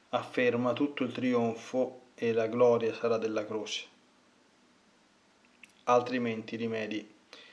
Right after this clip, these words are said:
peggioreranno gli stessi mali. Dunque la croce, la croce." Qui non si capisce bene, e do-, eh, qui siamo chiaramente lasciata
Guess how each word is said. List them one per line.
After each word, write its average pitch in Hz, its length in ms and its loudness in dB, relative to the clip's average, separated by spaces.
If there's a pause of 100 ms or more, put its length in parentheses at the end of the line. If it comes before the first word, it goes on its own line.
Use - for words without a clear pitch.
(500)
peggioreranno 127 600 6
gli 117 100 -2
stessi 117 360 -4
mali. 120 320 2 (880)
Dunque 120 400 2
la 127 140 8
croce, 107 340 -8
la 104 120 -10
croce." - 460 -12 (2000)
Qui 156 200 6
non 131 200 2
si - 140 0
capisce 135 480 2
bene, 120 640 2
e 110 80 -14
do-, 107 200 -10 (180)
eh, 95 200 -12
qui - 160 -16
siamo 104 640 -8
chiaramente 110 640 -6
lasciata 107 680 -4